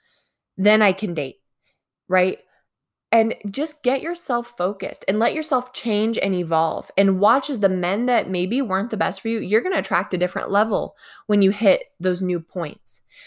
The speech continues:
But it's gonna take your deep focus to do it, and it's gonna take deep focus to build something fantastic in your life.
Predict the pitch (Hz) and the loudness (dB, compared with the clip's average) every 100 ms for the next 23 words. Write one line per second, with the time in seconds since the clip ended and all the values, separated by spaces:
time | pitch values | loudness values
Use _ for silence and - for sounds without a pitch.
0 | - 202 214 226 269 302 - 262 214 196 | -2 2 2 4 2 2 0 -2 0 0
1 | 175 - 190 196 - 196 196 247 240 214 | -2 -4 -4 -4 0 2 2 0 -4 -4
2 | 165 180 214 - _ 196 214 269 453 466 | 0 2 2 -2 _ -2 -2 0 -2 0
3 | 214 214 202 214 214 220 - 180 196 214 | -4 -6 -4 -2 -2 -4 -6 -4 0 0
4 | 208 214 214 196 196 180 165 - - - | 0 -4 -4 -4 -4 -6 -6 -4 -4 -2
5 | 208 - 156 151 151 - - | -6 -6 -6 -4 -4 -6 -10